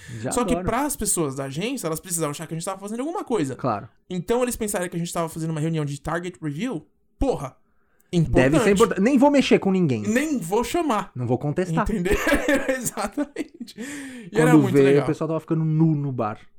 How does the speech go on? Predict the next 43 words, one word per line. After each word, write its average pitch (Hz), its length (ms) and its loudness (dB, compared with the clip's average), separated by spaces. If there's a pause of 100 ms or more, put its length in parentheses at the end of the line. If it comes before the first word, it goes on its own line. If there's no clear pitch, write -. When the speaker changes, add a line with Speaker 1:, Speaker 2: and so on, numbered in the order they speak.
(340)
Speaker 2:
Exatamente. 143 720 -6
Speaker 1:
Em 123 80 -4
cima 131 400 -6
da 135 140 -2
mesa 120 260 -4
de 117 60 0
Speaker 2:
E 311 40 4
eu 359 60 2
achava 370 180 0
Speaker 1:
poker. 370 100 0
Speaker 2:
isso 320 160 2
muito 330 180 -4
legal, 262 300 -2
mano. 143 280 -6
Speaker 1:
Ficar 143 200 -2
Speaker 2:
A, - 20 2
Speaker 1:
nu 147 160 6
no 139 100 2
bar? 190 320 4 (560)
Speaker 2:
na 170 300 2
mesa 247 240 2
de 311 80 2
poker. 160 380 -4
Speaker 1:
Na 113 160 -4
mesa 104 160 -2
de 123 100 -4
poker. 147 240 -12 (160)
Speaker 2:
Isso. - 300 -10 (640)
Eu 208 100 -4
achava 220 160 -4
isso 233 140 -8
foda, 226 320 0
Speaker 1:
É, 127 60 4
eu - 40 4
Speaker 2:
porque 160 160 2
Speaker 1:
também 143 140 2
acho. 127 220 -6
É, 196 360 -2
é 185 60 2
usar 180 260 2
a 294 40 0
própria 190 300 0
criatividade 180 760 -2